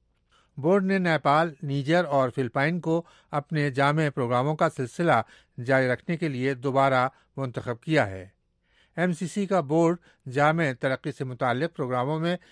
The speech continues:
تمام ملکوں کو اپنے انتخابی عمل کے سالانہ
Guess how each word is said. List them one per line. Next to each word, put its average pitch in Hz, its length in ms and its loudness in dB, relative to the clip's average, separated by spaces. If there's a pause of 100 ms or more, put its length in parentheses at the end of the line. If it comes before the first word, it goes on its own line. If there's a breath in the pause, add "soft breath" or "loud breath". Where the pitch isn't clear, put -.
(180 soft breath)
تمام 151 340 0
ملکوں 135 300 -4
کو 185 160 -2
اپنے 143 400 -4 (280 soft breath)
انتخابی 147 680 -2
عمل 139 220 -2
کے 143 160 -6
سالانہ 143 400 -2